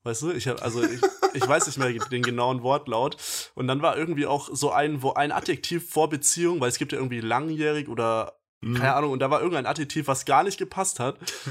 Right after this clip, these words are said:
Speaker 1: Und da haben dann auch ein paar Leute, „Was ist das denn?“ und so. Und irgendwie so, „Hä, das verstehe ich jetzt nicht ganz.“
Speaker 2: Geil.
Speaker 1: Und, äh, dann habe ich gesagt, so, „Ja, ich verstehe es auch nicht ganz“ und so. Und dann habe ich ja im Tweet, im, im, im Post danach oder so, habe ich gesagt, „Ich lasse jetzt meine Posts nur noch von der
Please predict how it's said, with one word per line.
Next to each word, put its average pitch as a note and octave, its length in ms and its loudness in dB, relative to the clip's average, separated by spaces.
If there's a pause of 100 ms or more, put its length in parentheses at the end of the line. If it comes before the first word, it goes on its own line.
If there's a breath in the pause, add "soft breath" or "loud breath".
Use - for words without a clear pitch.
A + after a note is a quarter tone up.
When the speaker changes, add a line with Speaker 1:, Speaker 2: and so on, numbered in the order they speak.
Speaker 1:
Und C3 80 -4
da D#3+ 80 6
haben F3 100 2
dann D3 140 4
auch D#3 160 4
ein C#3+ 200 -2
paar D3 180 4
Leute, C3 180 -2
„Was B2 180 0
ist - 180 -2
das D#3+ 220 0
denn?“ E3+ 180 2
und C3 120 -2
so. C3 240 0 (300 loud breath)
Und C#3+ 140 -2
irgendwie D3+ 240 0
so, C3 180 0
„Hä, C3 240 0
das C3+ 180 0
verstehe - 320 -2
ich D3 100 -4
jetzt C#3 200 -4
nicht C3+ 180 -4
ganz.“ C3+ 320 2
Speaker 2:
Geil. A2 160 -2 (340 loud breath)
Speaker 1:
Und, D3 320 -2
äh, C3+ 400 0
dann C3 380 -2 (320)
habe A#2+ 180 -4
ich A2+ 80 -8
gesagt, A#2 340 -2
so, A2+ 80 -6
„Ja, A2 200 -2
ich A2+ 100 -4
verstehe C3 280 -4
es A#2+ 100 -4
auch C3+ 180 -2
nicht C#3 180 -4
ganz“ C3+ 200 -2
und C3 120 0
so. F#4+ 60 8
Und - 180 4
dann - 140 6
habe G4+ 120 8
ich - 100 2
ja F4+ 180 8
im C#3 280 2
Tweet, D#3+ 280 0
im, C#3 140 2
im, C3 240 2
im B2+ 140 -4
Post D3+ 280 2
danach B2+ 300 4
oder C3 140 0
so, B2 140 -2
habe B2+ 120 -2
ich B2 80 -8
gesagt, B2 480 -2
„Ich - 100 -10
lasse C3+ 200 0
jetzt - 140 -4
meine A#2 280 -2
Posts B2 320 -4
nur B2 80 -4
noch A#2 80 -6
von A#2 120 -8
der G#2+ 100 -4